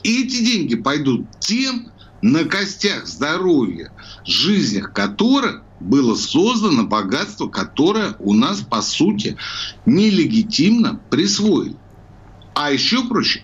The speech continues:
украли. Потому что ни для кого не секрет, что приватизация была дикой грабительской. Ну, потом и, они переходили из рук в руки. Вот как Калининградский морской торговый порт.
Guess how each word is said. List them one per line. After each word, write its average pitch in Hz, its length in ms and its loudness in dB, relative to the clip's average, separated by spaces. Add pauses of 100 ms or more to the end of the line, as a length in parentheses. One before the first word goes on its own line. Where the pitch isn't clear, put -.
украли. 185 520 -2 (580)
Потому 117 300 -2
что 143 140 0
ни 143 80 4
для 160 180 2
кого 170 200 0
не 131 100 2
секрет, 196 360 0
что 131 220 -2
приватизация 131 720 0
была 123 260 2
дикой 143 440 0
грабительской. 123 800 -2 (920)
Ну, 294 240 4
потом 196 400 0
и, 117 180 -4
они 135 360 0
переходили 127 600 0
из 110 140 0
рук 135 200 0
в 240 40 2
руки. 262 300 2 (180)
Вот 202 160 0
как 220 240 -4
Калининградский 202 680 0
морской 123 380 -2
торговый 113 440 -2
порт. - 180 -6